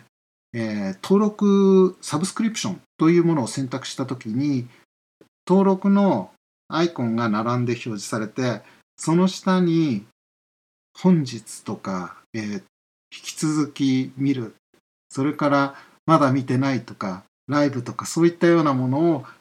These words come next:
ナビゲーションでメニュー項目で選べて、あの、すぐに、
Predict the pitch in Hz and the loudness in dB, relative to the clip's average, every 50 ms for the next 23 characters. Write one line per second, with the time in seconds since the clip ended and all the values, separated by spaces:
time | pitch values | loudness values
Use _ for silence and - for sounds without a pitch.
0 | _ _ 135 139 147 156 170 175 175 170 170 - 175 165 156 151 160 156 147 143 | _ _ -2 0 2 2 4 4 4 2 2 2 0 0 0 2 2 2 2 0
1 | 143 147 151 160 156 - 175 165 147 123 113 104 - 104 104 101 95 101 104 123 | 0 0 0 0 0 0 -2 -2 -2 -2 -4 -6 -6 -6 -6 -4 -4 -6 -6 -6
2 | 123 127 123 117 117 107 - - 139 135 127 123 - - _ _ _ _ _ _ | -4 -2 -2 -2 -4 -6 -6 -6 -6 -4 -6 -8 -12 -20 _ _ _ _ _ _
3 | - 117 117 113 110 107 104 - - 135 120 113 104 95 85 - | -6 -4 -2 -2 -4 -4 -6 -6 -6 -4 -2 -2 -2 -2 -4 -6